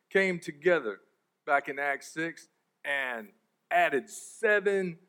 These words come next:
men to take over the daily distribution of food so the apostles could get back to doing what they do best. So this scripture tells me that the church was never designed to be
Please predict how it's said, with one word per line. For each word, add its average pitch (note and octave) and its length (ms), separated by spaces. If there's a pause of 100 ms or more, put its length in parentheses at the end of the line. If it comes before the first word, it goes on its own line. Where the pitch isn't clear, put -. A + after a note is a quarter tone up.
(100)
men E3 460
to C3+ 60
take E3+ 280
over D#3 240
the C#3 140
daily F#3+ 440
distribution F3 840
of B2+ 100
food E3+ 380
so D3+ 100
the C#3 120
apostles C#3 560 (320)
could B2 180
get B2+ 240
back B2+ 280
to B2+ 80
doing A#2 340
what A#2 180
they A2 100
do G#2+ 320 (440)
best. A#2+ 300 (540)
So C#3+ 540 (300)
this G3 240
scripture F#3+ 500
tells F#3 600
me E3+ 420 (260)
that C#3 160
the A#2+ 80
church - 720 (760)
was B2 200
never E3 280
designed D#3+ 680
to - 100
be B2+ 340